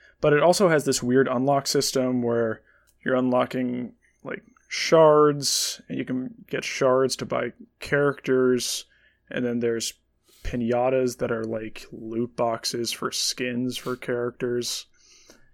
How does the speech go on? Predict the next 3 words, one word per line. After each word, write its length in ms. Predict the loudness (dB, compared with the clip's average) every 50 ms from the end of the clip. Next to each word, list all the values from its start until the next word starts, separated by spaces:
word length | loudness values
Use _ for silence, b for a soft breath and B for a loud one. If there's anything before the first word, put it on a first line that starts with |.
| b b b b b b b b b b _ _ -4
It's 260 | -4 -2 0 0 0
okay. 840 | 4 4 4 4 4 2 2 4 6 6 6 4 4 0 -4 -8 -18 _ _ _ _ _ _ _ _ _ _ _ _ _ _ _ _ _ _
Like, 440 | 0 2 2 2 0 -2 -10 -16 -20